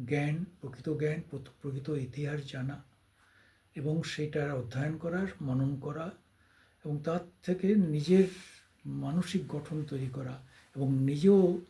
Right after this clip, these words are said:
কিছু সমাজের জন্যে, আহ, উৎপত্তি করা, উৎপত্তি করা বা দিয়ে যাওয়া, রচনা করে রেখে যাওয়া, ইতিহাস রেখে যাওয়া,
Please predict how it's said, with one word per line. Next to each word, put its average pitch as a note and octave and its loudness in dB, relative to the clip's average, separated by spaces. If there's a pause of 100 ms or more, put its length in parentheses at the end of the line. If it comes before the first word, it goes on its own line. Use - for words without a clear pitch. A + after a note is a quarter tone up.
(440)
কিছু - -6 (340)
সমাজের C3+ -6
জন্যে, C3 -4 (800)
আহ, B2+ -2 (320)
উৎপত্তি D#3 -6
করা, C3 -6 (140)
উৎপত্তি - -14
করা B2+ -10
বা C3 -8 (960)
দিয়ে D#3+ 6
যাওয়া, A#2 -2
রচনা C3 -4 (680)
করে C3 -6
রেখে B2+ -8
যাওয়া, A2+ -8 (520)
ইতিহাস C#3 -6 (480)
রেখে B2+ -6
যাওয়া, C3 -10